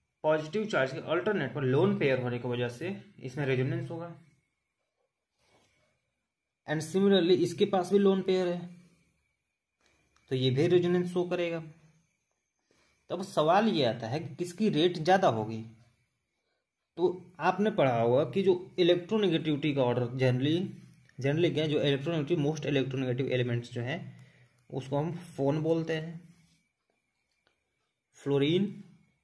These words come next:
oxygen and nitrogen। इसकी इलेक्ट्रोनेगेटिविटी सबसे ज़्यादा होती है, and then oxygen and then nitrogen। तो अगर हम देखें, तो इलेक्ट्रोनेगेटिविटी जिसकी ज़्यादा होती है,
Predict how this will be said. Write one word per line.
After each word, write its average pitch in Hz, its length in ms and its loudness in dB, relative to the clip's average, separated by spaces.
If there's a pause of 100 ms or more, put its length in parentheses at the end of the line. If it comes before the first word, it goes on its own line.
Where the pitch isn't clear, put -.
(120)
oxygen 147 640 -4 (260)
and 113 180 -6
nitrogen। 160 500 -6 (2000)
इसकी 139 260 -6
इलेक्ट्रोनेगेटिविटी 143 720 -2
सबसे 135 280 -4
ज़्यादा 180 200 2
होती 180 240 0
है, 165 100 0
and 120 120 -4
then 123 220 -2
oxygen 175 420 -6
and 113 180 -8
then 113 200 -6
nitrogen। 147 400 -10 (2750)
तो - 300 -6 (120)
अगर 196 240 2
हम 190 280 2
देखें, 131 360 0
तो - 140 -6 (100)
इलेक्ट्रोनेगेटिविटी 180 1000 6
जिसकी 175 340 -2
ज़्यादा 143 320 4
होती 127 400 -2
है, 120 520 -4